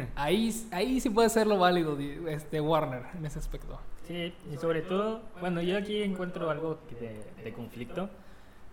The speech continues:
Speaker 2: porque Andy Muschietti ya sabes que es el director, de, que va a ser el director de hecho de, de Flash.
Speaker 1: Ujú.
Speaker 2: Eh, realmente me da un poco como de intriga a la vez y un poco de miedo de saber qué es lo que va a hacer con Flash,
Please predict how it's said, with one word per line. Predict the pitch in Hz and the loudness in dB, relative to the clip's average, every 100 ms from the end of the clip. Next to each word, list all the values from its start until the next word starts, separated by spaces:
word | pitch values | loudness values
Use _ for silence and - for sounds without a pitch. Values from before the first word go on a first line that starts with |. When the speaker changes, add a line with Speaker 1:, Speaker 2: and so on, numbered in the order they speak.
| - | -8
Speaker 2:
porque | 123 120 113 117 117 113 110 107 120 135 | -6 -6 -4 -4 -4 -4 -6 -10 -10 -4
Andy | 143 151 | -2 -2
Muschietti | 131 - 127 139 | -2 -4 -4 -2
ya | 120 | -4
sabes | 110 117 107 | -4 -6 -6
que | - 117 | -6 -4
es | 113 | -4
el | 113 | -6
director, | 110 104 - 101 101 - 135 | -8 -10 -10 -10 -12 -16 -12
de, | 131 123 110 110 - | -6 -6 -6 -8 -10
que | - | -8
va | |
a | 117 | -4
ser | 139 | -2
el | 135 | -2
director | 127 117 120 120 | -2 -4 -2 -2
de | 120 113 | 0 -2
hecho | - 117 | -2 -2
de, | 101 101 104 | -4 -8 -10
de | |
Flash. | 101 110 143 - - | -6 -2 -2 -2 -8
Speaker 1:
Ujú. | 170 170 190 - - - - - - - - | -6 -4 -6 -10 -16 -16 -14 -14 -14 -16 -10
Speaker 2:
Eh, | 120 117 117 - 131 - | -6 -6 -6 -8 -10 -8
realmente | - 139 151 160 170 165 165 | 0 2 2 0 2 4 4
me | 139 | 2
da | 135 147 | 2 2
un | 151 | 0
poco | 151 160 156 - | -4 -2 -2 -4
como | 139 127 | -6 -4
de | 120 | -2
intriga | 120 127 143 160 | -4 0 2 4
a | |
la | 139 | 2
vez | 131 139 | 0 -2
y | 147 | -4
un | |
poco | 135 131 | -4 -4
de | 131 | -2
miedo | 117 120 123 | -2 2 2
de | 123 | 2
saber | 120 117 123 - | 0 0 0 -2
qué | 143 165 | 0 2
es | 156 | 2
lo | 143 | 2
que | 127 | 0
va | |
a | |
hacer | 123 135 | 0 -4
con | 127 | -8
Flash, | - 113 127 | -6 -4 -4